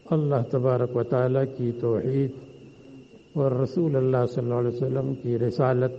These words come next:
آخر تک اس کے ساتھ رہے گی۔ جتنا بھی خراب آدمی ہو، جتنا بھی فاسق فاجر آدمی ہو، لیکن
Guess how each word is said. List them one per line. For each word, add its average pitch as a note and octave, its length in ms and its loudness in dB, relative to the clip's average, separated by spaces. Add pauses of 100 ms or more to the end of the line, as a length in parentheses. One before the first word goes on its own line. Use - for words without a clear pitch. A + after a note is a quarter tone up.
(1120)
آخر D3+ 320 4 (260)
تک F#3+ 200 -2 (120)
اس - 180 -4
کے C3+ 140 -4
ساتھ B2 300 -2
رہے A#2+ 320 -4
گی۔ A#2+ 80 -4 (1300)
جتنا D#3 380 0
بھی C#3+ 200 4
خراب C3+ 480 2
آدمی C3 400 0
ہو، C3 200 -2 (2000)
جتنا D3+ 380 -2
بھی D3 180 4
فاسق C3+ 540 0
فاجر C3 480 -2
آدمی B2+ 360 -2
ہو، B2+ 220 -4 (960)
لیکن C3+ 440 -4